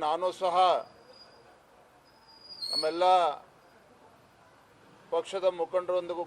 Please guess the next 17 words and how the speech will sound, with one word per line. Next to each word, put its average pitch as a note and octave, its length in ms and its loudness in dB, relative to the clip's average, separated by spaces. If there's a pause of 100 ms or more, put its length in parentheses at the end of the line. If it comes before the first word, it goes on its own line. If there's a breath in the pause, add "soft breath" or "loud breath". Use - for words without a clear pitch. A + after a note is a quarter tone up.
ಕೂಡ F3 100 -2 (180)
ಚರ್ಚೆ E3 300 -4 (120)
ಮಾಡಿ D3 240 -2 (2500)
ಏನು F3+ 140 0 (100)
ರೈತರಲ್ಲಿ F#3 460 -2 (120)
ಪ್ರತಿಭಟನೆ F#3 580 -2
ಮಾಡ್ತಾ E3+ 340 -2
ಇದ್ದಾರೆ, E3+ 300 2 (280)
ಆ D#3+ 40 0 (220)
ಪ್ರತಿಭಟನೆಗೆ F3 680 -4 (100)
ಬೆಂಬಲವನ್ನ F3 440 0 (120)
ಕೊಡಬೇಕು E3 540 0 (720)
ಅನ್ನುವ E3 280 -8
ನಿಟ್ಟಿನಲ್ಲಿ F3 360 -8
ನಾನು E3 220 -2
ಕೂಡ E3+ 120 -4 (120)
ಬಂದಿದ್ದೇನೆ. C3+ 480 -6